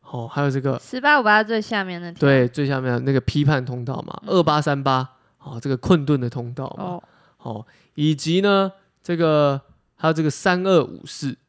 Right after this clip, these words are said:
Speaker 1: 哦，这个寻求安全感，这个，这个通道嘛，哦。
Speaker 2: 嗯。
Speaker 1: 那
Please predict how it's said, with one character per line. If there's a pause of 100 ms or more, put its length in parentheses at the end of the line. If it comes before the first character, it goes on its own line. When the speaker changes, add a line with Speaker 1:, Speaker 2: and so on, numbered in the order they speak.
(420)
Speaker 1:
哦，
这
个
寻
求
安
全
感，
这
个，
这
个
通
道 (160)
嘛， (280)
哦。
Speaker 2:
嗯。 (320)
Speaker 1:
那